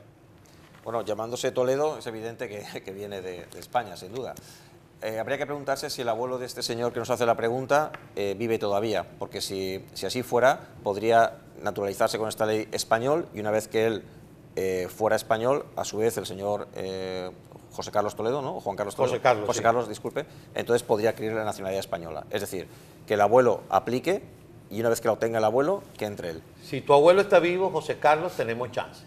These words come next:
Speaker 2: Así que escribe, nos seguimos escuchando y seguimos leyendo los mensajes que ustedes nos envían. Otra pregunta, si una persona, ustedes decían que si una persona,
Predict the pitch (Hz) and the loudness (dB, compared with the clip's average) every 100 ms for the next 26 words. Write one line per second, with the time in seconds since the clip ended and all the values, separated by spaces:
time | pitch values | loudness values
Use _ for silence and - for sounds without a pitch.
0 | - - - 110 131 156 160 196 156 120 | -20 -14 -8 -4 -4 0 2 2 0 -2
1 | 110 123 143 143 120 120 117 139 139 - | -2 -2 -2 -4 0 0 2 0 -2 -8
2 | - 120 117 113 131 135 123 113 110 113 | -18 -6 -4 -2 -2 -2 -2 -4 -2 4
3 | 127 - - - 131 127 127 120 113 127 | 4 4 -12 -12 -6 0 0 0 -2 0
4 | 113 131 - 104 - 110 113 - - - | 0 0 -8 -6 0 0 0 -4 -18 -20
5 | - 131 131 123 117 101 104 98 - 147 | -12 -2 0 0 -4 -6 -6 -4 -2 0
6 | 240 175 139 120 110 113 - 190 226 269 | 0 2 0 0 -4 -6 -2 0 2 4
7 | 233 160 - 165 170 180 - - - - | 4 4 8 8 8 2 -2 -18 -20 -12
8 | 131 202 226 202 - 165 165 147 - 147 | 2 6 8 8 4 0 0 -4 -4 -4
9 | 165 147 156 147 165 - | -2 0 0 2 0 -4